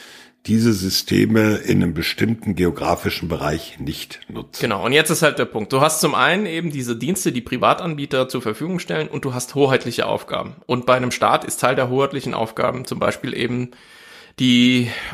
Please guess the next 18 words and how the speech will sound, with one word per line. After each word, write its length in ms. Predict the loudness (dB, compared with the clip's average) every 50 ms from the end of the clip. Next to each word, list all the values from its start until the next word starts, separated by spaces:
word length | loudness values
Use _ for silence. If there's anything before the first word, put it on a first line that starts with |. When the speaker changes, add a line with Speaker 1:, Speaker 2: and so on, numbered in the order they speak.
| -14 -10 _
Speaker 2:
Organisation 1080 | 2 4 4 6 4 4 4 4 2 2 2 2 4 4 4 4 2 2 -2 -4 -2 2
der 280 | 2 4 4 4 2 0
systematischen 800 | -2 -4 -2 -2 0 2 4 2 2 2 -2 -2 0 0 0 0
Gewaltausübung, 920 | 2 4 4 4 4 2 2 0 0 0 0 -2 -2 0 2 2 2 4
wenn's 220 | 2 2 2 2
denn 160 | 2 2 2 4
notwendig 500 | 4 2 2 2 0 0 0 0 -2 -2
ist, 180 | -2 -2 -4
in 180 | -2 -2 -2 -2
Form 240 | 0 0 0 0 2
von 180 | 2 0 0
Verteidigung 600 | 2 0 -2 0 4 2 4 4 2 0 -2 -2 -2
zum 140 | -4 -2
Beispiel, 300 | -2 -2 -2 -2 -4 -2
wenn 100 | -2 0
man 120 | 0 0 -2
angegriffen 500 | -2 -2 -6 -4 -4 -6 -6 -6 -6 -6
wird. 220 | -6 -8 -10 -12